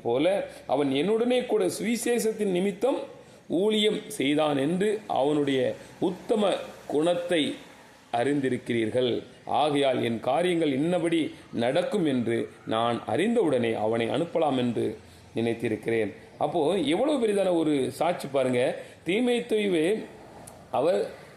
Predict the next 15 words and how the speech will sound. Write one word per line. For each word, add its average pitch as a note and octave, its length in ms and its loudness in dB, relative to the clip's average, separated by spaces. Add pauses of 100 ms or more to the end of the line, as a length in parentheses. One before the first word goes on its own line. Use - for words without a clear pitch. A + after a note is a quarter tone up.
உடன் A3 260 2
ஊழியனாக G#3+ 580 2
வைத்திருந்தாலும் E3+ 540 0
கூட, E3+ 220 2
அங்கு E3+ 180 2
அவருடைய F3 440 2 (240)
குறித்ததான G3+ 520 2
சாட்சியை G3+ 440 0
பாருங்க. B2+ 320 2
மற்ற C#3 360 0
எல்லாரிலும், G3 840 2
எல்லாரும் F3 260 2
என்ன E3+ 140 2
சிந்தையில் E3 360 0
இருக்கிறாங்க? C#3+ 420 2